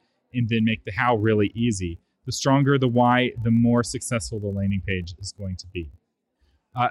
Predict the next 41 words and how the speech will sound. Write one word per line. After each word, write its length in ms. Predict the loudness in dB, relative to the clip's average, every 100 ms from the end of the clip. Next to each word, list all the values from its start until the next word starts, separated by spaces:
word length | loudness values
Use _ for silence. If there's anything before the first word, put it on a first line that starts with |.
| -2
another 320 | 2 4 6
way 140 | 6 4
to 80 |
think 200 | 4 2
of 120 | 2 2
this 220 | 2 0
is 80 | -4
to 120 | -2
answer 200 | -2 -2
the 80 | -2
question, 380 | 0 0 -2 2
"What's 240 | 2 2
in 100 | 0
it 100 | 0
for 140 | 0 2
me?" 300 | 2 0 -8 _
<laughs> 120 | 0
Right? 180 | 0 2
What 100 | 4
do 140 | 6
I 180 | 6 4
get? 240 | 2 -2 -4 _ _
Which 160 | 0 2
is 120 | 6
why 180 | 6 6
the 100 | 4
button 260 | 2 4
doesn't 260 | 4 4 4
say 160 | 2 0
submit. 480 | 2 4 4 2
It 140 | -4 -2
says 220 | 0 0
download 460 | 0 2 2 2 0 -12 -20 -18
the 80 |
free 240 | -12 -6 -4
guide. 320 | -2 -2 -4 -2
The 60 |
more 400 | 2 4 4 2
this 260 | 2 -2 -2
is 140 | -2
about 480 | -2 0 0 0 -2